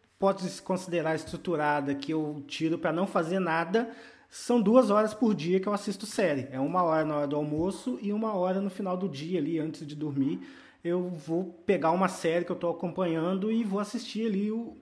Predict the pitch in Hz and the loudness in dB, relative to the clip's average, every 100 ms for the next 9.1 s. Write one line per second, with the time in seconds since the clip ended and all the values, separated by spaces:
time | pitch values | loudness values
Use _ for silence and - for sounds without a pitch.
0 | - 190 202 220 185 190 196 208 233 208 | -4 -2 0 0 2 2 2 0 2 2
1 | 160 123 170 156 233 220 180 - 156 160 | 0 -2 -6 -2 -2 0 -4 -2 -2 0
2 | 190 220 208 214 151 151 202 - 208 233 | -2 0 -2 -2 -6 -6 -10 -8 -4 -4
3 | 240 - - - - 254 220 196 214 202 | -6 -16 -20 -6 -2 2 2 0 -2 0
4 | 220 208 202 208 202 202 214 - 202 190 | 0 2 2 0 -2 -2 -6 -2 0 2
5 | 190 175 185 190 196 180 147 127 - - | 0 2 0 0 -2 0 2 0 -2 -14
6 | - - _ 170 147 208 269 262 214 180 | -20 -20 _ -8 0 4 4 4 0 0
7 | 180 254 277 233 220 180 165 165 220 277 | 4 6 8 6 4 2 0 2 2 2
8 | 220 180 214 - 202 240 269 262 240 254 | 0 -2 -4 -4 -2 0 0 0 0 0
9 | 247 | -4